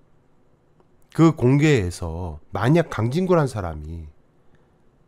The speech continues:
정말 입에 차마 담을 수도 없는 그러한 곳에서 여러분들의 소중한 시민의 후원금을 사용한 내역들이 공개된다라면, 그때 그 강진구가 뭐라고 말을 할지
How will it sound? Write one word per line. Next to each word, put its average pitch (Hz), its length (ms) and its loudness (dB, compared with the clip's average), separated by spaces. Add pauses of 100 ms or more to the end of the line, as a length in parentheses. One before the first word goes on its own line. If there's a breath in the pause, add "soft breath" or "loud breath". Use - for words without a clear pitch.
(840)
정말 117 560 -2 (560)
입에 113 300 2
차마 165 340 2
담을 117 300 -2
수도 135 220 -2
없는 117 480 -2 (320 soft breath)
그러한 131 540 2 (220)
곳에서 135 640 -2 (560 soft breath)
여러분들의 123 380 4
소중한 139 520 0
시민의 127 640 -2 (160)
후원금을 139 540 -2
사용한 156 440 0
내역들이 104 440 -4
공개된다라면, 95 1040 -6 (720 soft breath)
그때 - 320 0
그 123 120 -4
강진구가 95 560 -4
뭐라고 123 420 0
말을 92 320 -4
할지 110 500 -10